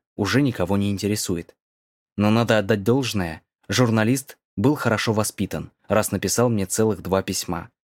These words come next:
Про остальных я даже говорить не хочу. Никто больше вообще не отреагировал. И я не мог этого так оставить. Если никто не хотел докопаться до истины,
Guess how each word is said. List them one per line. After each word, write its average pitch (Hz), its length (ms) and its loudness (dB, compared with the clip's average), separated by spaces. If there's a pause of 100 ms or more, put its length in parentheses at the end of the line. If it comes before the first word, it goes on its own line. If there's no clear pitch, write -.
(380)
Про 127 120 4
остальных 143 540 0
я 104 80 2
даже 113 220 2
говорить 113 440 0
не 90 60 -4
хочу. - 460 -6 (400)
Никто 135 320 4
больше 127 400 0
вообще 127 420 0
не 98 140 0
отреагировал. 95 760 -2 (540)
И 101 60 -2
я 107 180 2
не 120 140 2
мог 120 340 -2
этого 117 300 0
так 101 200 -2
оставить. 85 560 -6 (360)
Если 107 400 0
никто 117 360 0
не 90 120 -2
хотел 95 340 -2
докопаться 95 500 -4
до 90 120 -2
истины, 95 560 -4